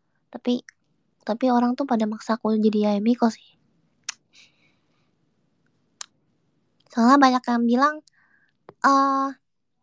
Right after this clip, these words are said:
aku tuh kayak Kitsune," katanya. "Yang cocok cosplay Mama Raiden siapa? Farid atau Piro?" Kalau kamu mah cocok jadi Paimon sih. Anjir lu, Ojen.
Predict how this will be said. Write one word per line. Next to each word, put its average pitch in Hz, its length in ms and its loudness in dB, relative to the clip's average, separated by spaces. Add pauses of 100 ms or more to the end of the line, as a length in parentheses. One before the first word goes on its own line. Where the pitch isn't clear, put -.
(1160)
aku 262 280 -12
tuh 339 160 -4
kayak 285 240 -2
Kitsune," 269 560 -6
katanya. - 200 -12 (360)
"Yang 262 160 2
cocok 277 160 0
cosplay 294 360 4
Mama 285 240 0
Raiden 311 280 0
siapa? 269 400 0
Farid 254 240 -2
atau - 200 -14
Piro?" 254 440 -4
Kalau 226 160 -8
kamu 254 200 0
mah 302 40 2
cocok 269 200 -6
jadi 240 160 6
Paimon 247 320 0
sih. 262 240 -8
Anjir 254 320 4
lu, 285 240 0
Ojen. 220 240 -2